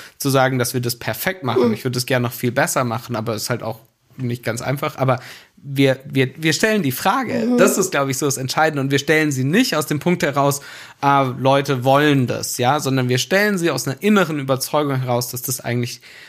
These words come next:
Speaker 1: der we-, richtige Weg ist. Und das finde ich ganz, ganz wichtig.
Speaker 2: Du hattest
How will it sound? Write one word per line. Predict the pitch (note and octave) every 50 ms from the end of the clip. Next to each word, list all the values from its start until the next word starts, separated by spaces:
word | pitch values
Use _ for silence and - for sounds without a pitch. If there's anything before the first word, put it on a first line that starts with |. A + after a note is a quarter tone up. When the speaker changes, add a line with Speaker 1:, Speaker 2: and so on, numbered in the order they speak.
| - _ -
Speaker 1:
der | C3 A#2+ A#2+
we-, | B2+ B2+
richtige | C3+ C#3+ B2+ - - A#2+ A#2+ A2+ A2+
Weg | C3+ D3+ D#3+ - -
ist. | A2+ A#2+ B2 -
Und | A#2+ B2
das | B2+ C3 -
finde | - C3 A#2+ A2+ A2+ A2+
ich | A#2 - -
ganz, | - A2+ A#2 A#2 -
ganz | - A2+ A#2 A#2+ -
wichtig. | B2 B2 - - - - B2+ - _ _ _ _ _ _ _ _ _ _ _ _ _ _ _ - - - - - - - - - - _ _ _ _
Speaker 2:
Du | - C#4 A#3+
hattest | C4 B3 A#3+ C4+ C4+ B3+ - - -